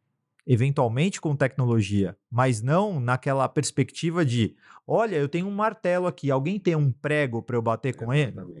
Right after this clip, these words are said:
Speaker 2: é.
Speaker 1: Então, não é sobre isso, é sobre
Speaker 2: É.
Speaker 1: resolver o problema daquela pessoa.
Speaker 2: É. Tem até um, eu, eu, dentro dos podcasts, eu tenho aqui a felicidade de aprender bastante com meus convidados, né? É, e, e me recordou, me deu aqui um flash aqui, um déjà vu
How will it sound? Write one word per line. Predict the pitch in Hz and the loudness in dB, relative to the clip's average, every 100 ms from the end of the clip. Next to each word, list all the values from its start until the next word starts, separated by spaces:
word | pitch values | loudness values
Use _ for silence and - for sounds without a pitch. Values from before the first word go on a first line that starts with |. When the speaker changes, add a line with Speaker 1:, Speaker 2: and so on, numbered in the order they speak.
| 123 | -2
Speaker 2:
é. | |
Speaker 1:
Então, | 120 - 117 120 | 0 2 0 0
não | 123 127 | 0 0
é | |
sobre | - 123 123 | 0 0 2
isso, | 147 107 - | 2 2 0
é | |
sobre | 104 120 | -2 2
Speaker 2:
É. | 117 | 4
Speaker 1:
resolver | 127 123 104 | 4 2 0
o | 127 | -2
problema | 143 139 117 131 | 0 0 0 0
daquela | 135 - 117 | 0 0 -2
pessoa. | 127 185 - 131 90 - | -2 -4 0 -2 -2 -8
Speaker 2:
É. | 87 82 _ _ _ _ | -12 -12 _ _ _ _
Tem | 107 | 0
até | 107 - | 0 0
um, | 143 131 107 92 76 - _ - | 0 0 -2 -4 -8 -14 _ -10
eu, | 90 85 76 | -6 -6 -4
eu, | 92 - _ _ _ - - | -4 -6 _ _ _ -20 -20
dentro | - 92 92 | -2 0 0
dos | 98 | -4
podcasts, | - 95 85 - 92 92 | -2 0 0 0 0 0
eu | |
tenho | 92 92 | -4 -2
aqui | 92 | -4
a | |
felicidade | - 92 90 - 82 85 85 | -2 -2 -2 -4 0 0 0
de | 92 | -4
aprender | 92 92 87 90 | -2 -2 0 0
bastante | 101 - 87 85 | -2 -2 -4 -2
com | - | 0
meus | 90 | 0
convidados, | - 92 92 80 73 - | 0 0 0 -2 -6 -6
né? | 76 71 - _ - - - - - _ - | -4 -6 -8 _ -20 -20 -20 -20 -20 _ -4
É, | 80 80 80 - | -2 0 -4 -4
e, | 80 95 - | 0 0 2
e | 90 | 0
me | |
recordou, | 92 95 104 92 95 | 0 -2 -2 -2 -2
me | 98 | 0
deu | 101 | 0
aqui | 98 104 | 0 -2
um | |
flash | 95 - 95 95 92 | -2 -2 -2 -2 -4
aqui, | - 101 107 | -4 0 2
um | 98 92 | 0 -2
déjà | 98 95 90 | -2 0 -2
vu | 82 107 123 101 | 0 0 0 -2